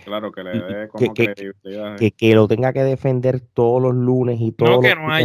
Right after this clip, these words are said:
Speaker 2: viernes.
Speaker 3: quien pueda ganarle, como
Speaker 1: Que
Speaker 3: están
Speaker 1: no le ganen,
Speaker 3: imponentes.
Speaker 1: que se
Speaker 2: Porque, no, mira, el, el hardcore, si ustedes ven la historia del, del Hardcore Championship, hubo cua-, hu-, esto fue,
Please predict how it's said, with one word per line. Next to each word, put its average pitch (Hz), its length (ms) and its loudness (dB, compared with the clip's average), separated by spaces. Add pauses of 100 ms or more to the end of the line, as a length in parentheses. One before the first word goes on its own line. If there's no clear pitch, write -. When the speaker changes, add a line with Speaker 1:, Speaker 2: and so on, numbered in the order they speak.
Speaker 2:
viernes. 190 140 0
Speaker 3:
quien 185 120 -6
pueda 180 260 -2
ganarle, 165 600 -4
como 120 220 -8
Speaker 1:
Que 117 100 -6
Speaker 3:
están 147 180 0
Speaker 1:
no 110 120 -6
le 120 80 -4
ganen, 120 240 -4
Speaker 3:
imponentes. 156 500 -6
Speaker 1:
que - 120 -14
se 107 40 -6
Speaker 2:
Porque, 131 300 4
no, 131 160 2
mira, 165 300 2
el, 123 260 -4
el 117 180 -2
hardcore, 151 460 -6
si 139 100 -6
ustedes 127 320 -4
ven 190 300 -2
la 180 40 -2
historia 143 520 -2
del, 113 320 -2
del 104 320 0
Hardcore 120 480 -2
Championship, 104 720 -4 (680)
hubo 127 460 6 (180)
cua-, 120 300 2
hu-, 127 220 -2
esto 113 260 2
fue, - 320 0